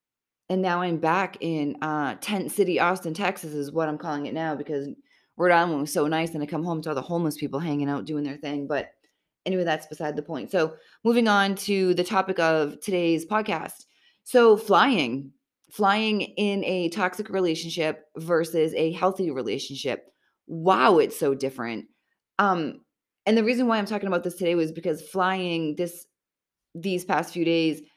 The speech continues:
just made me, like, kinda, like, you know, brought up a lot of different things that I experienced when I was in my toxic relationship and comparing it to the healthy relationship that I'm in now is, like, literally, like, night and day. Back when I was in the toxic relationship,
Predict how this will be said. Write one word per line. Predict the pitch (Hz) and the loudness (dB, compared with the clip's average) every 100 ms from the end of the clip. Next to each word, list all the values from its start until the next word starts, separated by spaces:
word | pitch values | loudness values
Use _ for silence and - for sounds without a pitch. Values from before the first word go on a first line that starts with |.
| _ _ _ | _ _ _
just | 185 - - | -8 -6 -2
made | 190 185 180 | 2 2 2
me, | 180 170 | 0 0
like, | - | -2
kinda, | 170 202 | -2 -2
like, | 180 147 - _ _ _ - | -2 -4 -8 _ _ _ -2
you | |
know, | 196 | 0
brought | 170 190 180 | 2 6 6
up | 170 | 4
a | 165 | 2
lot | 165 160 | 2 2
of | 160 | 0
different | 170 147 160 | -4 -4 -2
things | 160 156 | -2 0
that | |
I | 147 | 0
experienced | 143 - 165 156 160 151 - - | -2 -6 -8 -4 -2 -4 -6 -8
when | 160 160 | -6 -2
I | 151 | -2
was | 143 156 | -4 -4
in | 143 147 | -2 -2
my | 139 135 | -2 -4
toxic | 147 143 - - | -8 -10 -10 -6
relationship | 143 139 151 147 135 139 | -2 -2 -4 -6 -6 -4
and | 135 120 - _ _ - | -6 -6 -10 _ _ -10
comparing | 170 180 160 156 | -6 -2 -2 -2
it | 131 | -4
to | - 160 | -4 -4
the | 156 | -2
healthy | 165 156 143 | -2 -2 -2
relationship | 143 135 151 143 143 | -2 -2 -4 -6 -6
that | 147 | -6
I'm | 143 | -6
in | 135 | -6
now | 143 156 143 | -4 -4 -4
is, | 131 | -6
like, | 151 143 - _ _ | -6 -8 -10 _ _
literally, | 165 180 180 160 | 0 2 2 2
like, | 143 139 | -2 -2
night | 143 139 | -6 -6
and | 135 | -4
day. | 139 143 135 127 _ _ _ _ _ _ _ - - | -4 -2 -4 -8 _ _ _ _ _ _ _ -20 -6
Back | 160 160 | 0 0
when | 165 | 0
I | 151 | -4
was | 160 | -4
in | |
the | 151 | -6
toxic | 160 143 147 139 | -6 -6 -6 -6
relationship, | 135 139 165 156 127 | -4 -4 -4 -8 -8